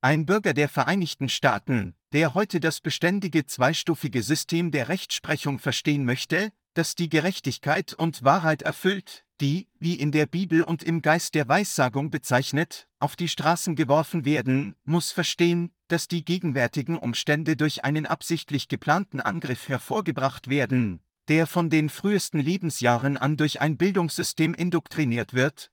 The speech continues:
das dazu bestimmt ist, die Menschheit unter die Kontrolle elitärer Globalisten zu bringen, die Macht des Drachen.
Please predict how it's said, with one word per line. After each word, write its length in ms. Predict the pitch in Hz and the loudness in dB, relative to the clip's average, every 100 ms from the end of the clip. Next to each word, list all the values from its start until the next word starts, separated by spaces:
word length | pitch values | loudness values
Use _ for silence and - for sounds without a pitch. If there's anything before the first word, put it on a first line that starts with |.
| _ | _
das 220 | - 165 - | -2 0 2
dazu 320 | 170 - 160 | 0 0 0
bestimmt 420 | 165 - 156 151 | 0 2 0 2
ist, 380 | 175 - - - _ | -2 -2 -8 -18 _
die 100 | 170 | -2
Menschheit 520 | 190 139 214 180 175 - | 2 2 0 0 -2 -2
unter 280 | 160 156 | 0 0
die 300 | 127 107 151 - _ _ _ _ _ _ _ _ - | 2 0 -2 -10 _ _ _ _ _ _ _ _ -2
Kontrolle 580 | 175 160 180 220 220 | 0 0 2 2 2
elitärer 580 | 139 156 - 175 208 160 | 0 -2 -2 -2 2 2
Globalisten 720 | 139 147 110 123 - - 156 | 2 0 2 2 0 -4 -6
zu 160 | - 156 | -4 -4
bringen, 400 | 143 202 208 185 | -2 0 0 -2
die 120 | 175 | 0
Macht 300 | 165 147 - | 0 0 -2
des 160 | 147 - | -4 -2
Drachen. 460 | 131 - 131 98 | -4 -2 -4 -6